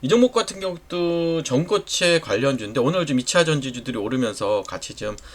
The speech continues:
상승을 하고 있죠. 자, 이 종목 좀 안타까운 종목인데 먼저 이슈가 있나 좀 봅시다. 씨아이에스 이슈가 있나 좀 보시면 씨아이이에스라는 종목을 좀 보시면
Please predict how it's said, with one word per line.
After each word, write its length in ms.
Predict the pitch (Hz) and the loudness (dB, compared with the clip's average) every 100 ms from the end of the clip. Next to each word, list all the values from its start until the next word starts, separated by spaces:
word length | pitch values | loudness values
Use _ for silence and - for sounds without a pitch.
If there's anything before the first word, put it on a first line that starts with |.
| - | -20
상승을 540 | - - 175 170 151 127 | -12 -6 -4 0 0 0
하고 180 | 185 185 | -2 -4
있죠. 480 | - - 117 101 - | -6 -2 0 0 -4
자, 160 | - 90 | -10 -8
이 80 | 110 | -4
종목 640 | 196 170 117 110 104 101 | -2 0 0 0 -4 -6
좀 120 | 156 | -4
안타까운 520 | 135 - 190 - 196 | -2 -2 -4 4 4
종목인데 560 | 156 107 98 98 131 165 - - - - | 4 -4 -6 -4 0 0 -4 -20 -20 0
먼저 500 | 127 175 180 175 170 | 2 2 6 6 6
이슈가 880 | 135 143 - - 214 202 - - 180 | 2 0 0 -2 -2 -2 -4 2 4
있나 220 | 127 143 | 4 2
좀 100 | 135 | 0
봅시다. 480 | 110 - - 147 - | -10 -8 -4 -6 -8
씨아이에스 640 | - - 143 151 127 - 127 | -14 -8 -4 -4 -4 -6 -8
이슈가 420 | 95 - 117 107 | -8 -10 -6 -6
있나 160 | 98 | -6
좀 140 | 92 104 | -10 -12
보시면 420 | 87 - 113 113 - - - - - - - - - | -14 -10 -6 -6 -8 -20 -20 -20 -20 -18 -18 -20 -20
씨아이이에스라는 2250 | - - - 135 131 131 117 92 95 - - 131 147 143 - 82 - - 98 92 87 90 | -12 -8 -4 -2 -2 0 0 -2 -4 -8 -8 -6 -6 -8 -8 -8 -10 -12 -8 -6 -6 -6
종목을 320 | 90 92 90 | -10 -12 -14
좀 100 | 104 | -14
보시면 560 | 90 82 - 87 110 | -12 -12 -8 -2 -2